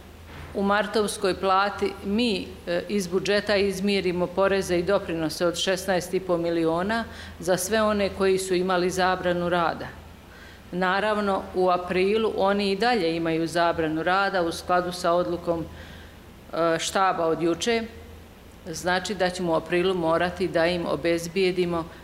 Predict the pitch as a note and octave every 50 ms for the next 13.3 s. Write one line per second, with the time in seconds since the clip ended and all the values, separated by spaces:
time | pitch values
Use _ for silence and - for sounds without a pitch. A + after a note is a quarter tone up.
0 | - - F3+ F3+ F3 F3 - - F#3+ F3+ F3+ E3 D#3 D#3 - - - D#3+ F3+ F3+
1 | F3 F3+ F3 F#3 G3 F#3+ F#3+ F#3+ F#3 F#3+ - F#3+ F3 E3 D#3 D3+ D3 - D#3+ E3
2 | F3 F#3+ F#3+ F#3 F#3+ F#3 D#3+ D3+ D#3 E3 F3 E3+ F3 F3 F3 - - - - -
3 | - - F3 F3+ F3 F3 E3+ D#3+ D#3 D#3 D#3+ D#3+ D#3+ - E3+ D#3+ D#3 D#3+ D#3 D#3
4 | D3+ D3 - C3+ - C#3 C#3 - - - - - - - - - - - - -
5 | - - - - - - - - D#3+ D#3 D#3 D#3+ D#3 D#3+ D#3+ - - D#3+ F3 F3+
6 | F#3+ G#3 G#3 - - G#3+ F3+ E3+ E3+ F3+ F#3+ F#3 G#3+ G#3+ G#3 - - A3+ G#3+ G#3
7 | G3+ F#3+ F3 F3 F3 E3+ E3 E3 - - - D3+ D3+ F3+ F3+ F#3 F3+ F3+ F#3+ G3+
8 | F#3+ F3 E3+ F#3 F3 E3+ D#3+ D#3+ - - - - - - - - - - - -
9 | - D#3+ D#3+ D#3+ D#3+ D#3+ D#3+ D#3+ D#3+ D#3+ - - - - - - - F3 G3 A3
10 | G#3+ G#3 G3+ F#3 F3 E3 E3 E3 E3+ E3 E3+ - F3+ F3 F3 F3+ F#3 F#3 - -
11 | - E3+ E3 - F3+ F3+ F3+ F3+ F3 D3+ D#3+ D#3+ D#3+ D#3+ D#3+ D#3+ F#3+ G3+ G3+ -
12 | A#3+ A3+ A3 A3 G#3 - - A3+ G#3+ G#3 - - - G3+ G3 F#3 F3 F3+ F#3 G3
13 | G3 G3 F#3+ F#3+ F#3 F3+